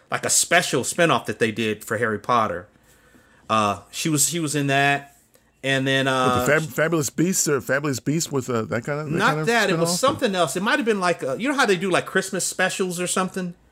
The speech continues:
Speaker 2: Okay.
Speaker 1: I think she
Speaker 2: Okay.
Speaker 1: did something like that. I remember, I definitely remember that. And of course, it made perfect sense that she would be a part of the, the Harry Potter universe. But she's in the Fast and Furious movies playing, uh, Jason Statham's mom.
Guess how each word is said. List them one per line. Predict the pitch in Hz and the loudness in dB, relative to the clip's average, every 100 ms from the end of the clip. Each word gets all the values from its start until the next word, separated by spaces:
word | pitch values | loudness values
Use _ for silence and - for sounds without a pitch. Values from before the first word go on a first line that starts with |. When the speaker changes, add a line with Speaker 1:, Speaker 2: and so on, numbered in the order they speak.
| - | 0
Speaker 2:
Okay. | 135 - 98 | 2 2 0
Speaker 1:
I | 143 | 0
think | 233 233 | 2 2
she | - | 2
Speaker 2:
Okay. | 101 190 | 2 2
Speaker 1:
did | - | 2
something | 196 175 170 151 | 0 0 -2 0
like | 139 127 | 0 0
that. | 139 117 | 2 4
I | 123 | 4
remember, | 143 165 165 127 | 2 0 0 -2
I | 113 | -2
definitely | 113 180 180 143 | 2 2 2 -2
remember | 123 135 120 107 | -2 -4 -4 -6
that. | 98 90 - - _ | -6 -8 -14 -20 _
And | - | -2
of | 143 | 0
course, | 208 196 160 | 2 2 2
it | |
made | 143 123 | 0 2
perfect | 165 139 110 | 0 0 -2
sense | - 131 | -2 -2
that | 120 | -2
she | 101 156 | -6 -4
would | 117 | -4
be | 113 | -4
a | 104 | -2
part | 127 110 | 0 0
of | 101 | 0
the, | 104 - | -6 -6
the | 110 | -4
Harry | 113 101 | -2 -2
Potter | 120 107 101 | -2 -2 -2
universe. | 120 101 95 90 - - _ - - - - - | -4 -4 -6 -8 -14 -20 _ -20 -20 -20 -20 -8
But | 139 | -4
she's | 143 139 | 0 2
in | 165 | 2
the | |
Fast | 143 175 165 170 | 0 0 0 -2
and | |
Furious | 139 160 170 165 | 0 0 0 0
movies | 175 175 180 - | -4 -4 -6 -8
playing, | 175 151 143 | -2 0 0
uh, | 139 135 131 127 123 - _ - | 2 4 4 2 -2 -8 _ -4
Jason | 160 156 143 | 0 0 0
Statham's | 160 156 170 160 160 | 0 0 -2 -4 0
mom. | 156 160 165 175 | 2 2 0 -4